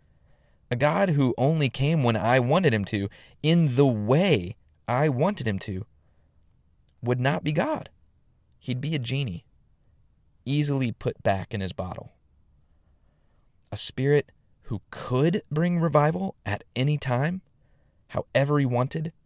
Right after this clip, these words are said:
is the only kind of spirit I find intellectually credible. Reason number four, we eagerly desire the powerful presence of God.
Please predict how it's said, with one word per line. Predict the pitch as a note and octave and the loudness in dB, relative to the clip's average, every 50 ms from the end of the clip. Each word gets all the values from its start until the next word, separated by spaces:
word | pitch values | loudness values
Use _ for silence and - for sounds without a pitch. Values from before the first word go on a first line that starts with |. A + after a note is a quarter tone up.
| _ _ _ _ _ _ _ _ _ _ _ _ _ - | _ _ _ _ _ _ _ _ _ _ _ _ _ -10
is | A2+ | -6
the | A#2 A#2 G#2+ - | -6 -6 -4 -4
only | A#2+ C3+ C3+ C3+ | -4 -2 -2 -2
kind | - B2 A#2+ A#2 | -2 -4 -4 -4
of | A2 - | -4 -6
spirit | - - - B2 A2+ G#2 G2 - | -8 -6 -2 0 0 0 0 -2
I | - G#2+ | -4 -4
find | G#2 - - A2 G#2+ G#2 G2+ G2 - - _ _ _ _ _ _ _ _ _ _ | -4 -4 -4 -2 -2 -2 -2 -4 -8 -12 _ _ _ _ _ _ _ _ _ _
intellectually | B2 B2+ - A#2 A2+ A#2 A#2+ - - - A#2+ A2+ G#2+ | -8 -8 -6 0 0 0 0 0 -4 -4 -4 -4 -4
credible. | - - G#2+ A2 A#2 A2+ G#2+ - - - _ - _ _ - - _ _ _ - _ _ _ _ _ _ _ _ _ _ _ _ _ _ _ _ _ _ _ _ _ _ _ _ _ _ _ _ _ _ _ _ _ _ _ _ _ _ _ _ _ _ _ _ _ _ _ | -6 -6 -6 -4 -4 -6 -8 -10 -14 -16 _ -20 _ _ -20 -20 _ _ _ -20 _ _ _ _ _ _ _ _ _ _ _ _ _ _ _ _ _ _ _ _ _ _ _ _ _ _ _ _ _ _ _ _ _ _ _ _ _ _ _ _ _ _ _ _ _ _ _
Reason | - A#2+ B2+ C3+ C3 A#2+ | -2 -2 0 0 0 0
number | B2 A#2 A2+ | 0 -2 -2
four, | - - - B2 G#2 F#2+ G#2+ - - - _ - _ _ _ _ _ _ _ _ _ _ _ _ _ _ _ | -6 -4 -2 0 0 0 -2 -6 -12 -20 _ -20 _ _ _ _ _ _ _ _ _ _ _ _ _ _ _
we | - A2+ A#2 B2 A#2 A2+ G#2 - | -8 -4 -2 0 0 -2 -4 -4
eagerly | - A#2+ A#2+ B2 B2 B2+ B2+ C3 B2+ B2 B2+ A#2+ A#2+ A#2 - | -4 -2 -2 -2 0 2 2 2 2 0 -2 -4 -4 -6 -6
desire | - G#2+ G2 F#2 F2+ G2+ G2 G2+ G2 G2 G2+ G2 F#2+ F2+ | -8 -6 -6 -4 -4 -4 -4 -2 -2 -2 -2 -2 -4 -4
the | - - - | -8 -12 -14
powerful | _ - - - G2+ G2 G2 G2+ F#2 - - G2+ F#2 | _ -12 -4 0 0 2 2 0 -2 -4 -6 -8 -8
presence | - - - - F#2 F#2+ F#2+ F2 E2+ E2 - - - - _ _ _ _ _ _ _ | -8 -10 -8 -6 -6 -6 -6 -8 -8 -8 -10 -12 -14 -16 _ _ _ _ _ _ _
of | - F2+ - | -18 -14 -12
God. | - E2+ - C#2 C#2 - | -12 -12 -12 -14 -16 -20